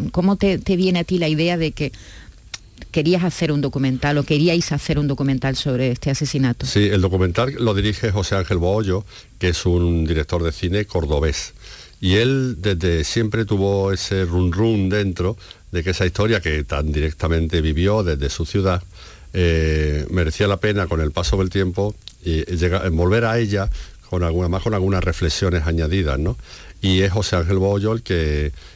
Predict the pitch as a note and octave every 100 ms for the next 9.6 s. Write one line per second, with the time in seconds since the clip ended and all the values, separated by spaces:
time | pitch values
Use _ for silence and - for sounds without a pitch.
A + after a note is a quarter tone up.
0 | - F2+ E2 G2+ A#2+ - D#2 C#2+ C2+ -
1 | F#2 E2+ D#2 D2+ D2+ D2 C#2+ D2 C#2 -
2 | F2 E2 F2+ A2+ G2+ A2 - - - -
3 | - F2+ E2+ D#2 F2+ E2+ E2 D#2+ D2+ D2
4 | C#2+ C2+ - E2 D2+ C#2 C#2 C#2 - F2
5 | F2+ F2+ E2+ F2 F#2+ G2 - G#2 A#2 F#2+
6 | D#2 D#2 C#2+ D2 D#2 - - D2+ D#2+ F2
7 | F2 E2+ - G2 D#2+ D2 D#2+ E2 D#2+ D#2+
8 | D#2+ F#2+ F2 E2+ E2+ E2 F2+ F2+ D#2 C#2+
9 | - E2 D2 D2+ C#2+ C#2